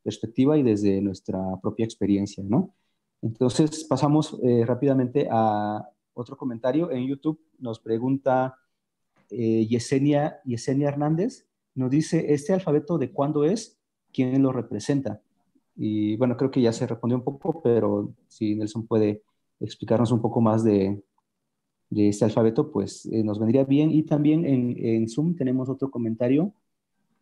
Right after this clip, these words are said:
Eh, una pregunta de Urbina Rodrigo, donde nos dice, "¿Cómo se llama el artículo del, del doctor Arellanes, donde da los criterios para elaborar un alfabeto?". Y Rosalba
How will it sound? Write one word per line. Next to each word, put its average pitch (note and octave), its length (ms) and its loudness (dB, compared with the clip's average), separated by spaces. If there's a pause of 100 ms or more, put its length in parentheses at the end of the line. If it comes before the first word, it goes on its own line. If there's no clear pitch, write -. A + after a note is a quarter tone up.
(440)
Eh, A#2+ 180 4
una E3+ 180 4
pregunta E3 640 2
de C3 400 2
Urbina C#3 500 -2
Rodrigo, C3+ 560 -2 (560)
donde A#2 360 -6
nos A2+ 160 -4
dice, D3 640 0 (220)
"¿Cómo D#3 280 0
se D#3+ 180 0
llama D3 240 2
el D3 100 2
artículo C#3 680 -2
del, A#2 300 -4
del A2 340 0
doctor G#2+ 300 -6
Arellanes, B2 580 0 (300)
donde A2 300 0
da A#2 100 4
los B2+ 160 2
criterios A#2+ 400 -2
para G#2+ 220 -2
elaborar G#2+ 360 0
un A#2 120 -4
alfabeto?". A2+ 580 -4 (1040)
Y C#3+ 640 2
Rosalba C#3+ 880 2